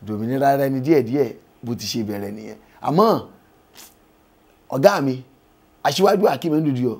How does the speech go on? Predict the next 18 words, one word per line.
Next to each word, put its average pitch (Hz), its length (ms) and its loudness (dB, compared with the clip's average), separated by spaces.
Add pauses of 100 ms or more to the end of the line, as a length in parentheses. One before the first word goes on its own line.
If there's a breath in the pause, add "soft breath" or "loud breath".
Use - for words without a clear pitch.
(240)
kò - 60 -4
ní 117 100 2
bàjẹ́ 131 320 -2
fún - 140 -10
un 110 60 -12
láyé. 117 260 -6 (360 loud breath)
Torí 143 240 0
ó - 40 4
fi 147 240 -8
ipasẹ̀ 135 600 -4
ọ̀nà 117 300 -2
náà 143 360 2
lílẹ̀ 139 260 0
fún 127 160 -8
mi 131 80 0
dáadáa. 135 400 0
Títí - 240 -6
dọ̀la, 139 300 2